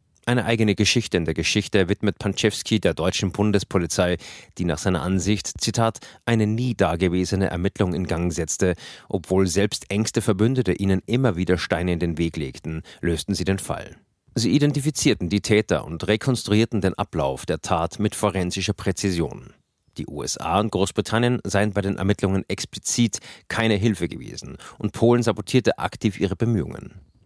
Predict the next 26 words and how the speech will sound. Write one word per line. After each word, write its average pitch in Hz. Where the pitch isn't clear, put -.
Die 101
Deutschen 113
seien 117
also 123
auf -
sich -
allein 110
gestellt 98
gewesen, 95
so 104
der 101
amerikanische 98
Journalist. 95
Und 110
er 110
folgert, -
Zitat, -
„Der 82
Nord 98
Stream-Anschlag 110
hätte 117
das 95
deutsch-ukrainische 104
Bündnis 104
zerstören -
können.“ -